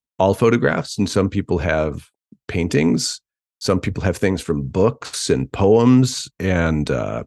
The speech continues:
you know, it's you, you, 'cause, 'cause everybody's influenced in different ways to be, you know, in, in how they become a photographer and what they become. And, uh, so it's been, a,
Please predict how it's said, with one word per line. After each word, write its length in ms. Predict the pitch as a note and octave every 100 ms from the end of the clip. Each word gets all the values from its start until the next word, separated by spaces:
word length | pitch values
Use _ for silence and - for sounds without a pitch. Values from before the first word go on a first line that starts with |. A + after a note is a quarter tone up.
| _ -
you 60 |
know, 120 | C3+
it's 240 | C3 A#2+ -
you, 80 | B2
you, 140 | B2 A2+
'cause, 320 | A#2+ A2+ -
'cause 260 | C3 A#2
everybody's 480 | - A2 C3+ C3 A#2+
influenced 440 | A#2+ A#2+ A#2 G2+ G#2+
in 80 |
different 300 | G#2+ G2+ F#2+
ways 360 | G2 B2+ G#2 -
to 200 | - G#2
be, 200 | F2+ G2
you 240 | E2+ E2+ F#2+
know, 140 | F#2
in, 300 | F2 G2 F#2
in 280 | - F#2 F2 -
how 160 | G2+
they 100 | G2
become 280 | F2+ F#2 F#2+
a 40 | F2
photographer 720 | - G#2+ B2 G#2+ - D2 - _ _
and 200 | - G2
what 140 | G2+ -
they 100 | F#2
become. 580 | E2+ - A2+ C2+ D#2 F2 _ _ _ _ -
And, 420 | F2 F2 E2+ D#2
uh, 460 | E2 C#2+ C2 A#1+ A1 - -
so 160 | C3+
it's 80 | B2
been, 140 | C#3
a, 60 | A2+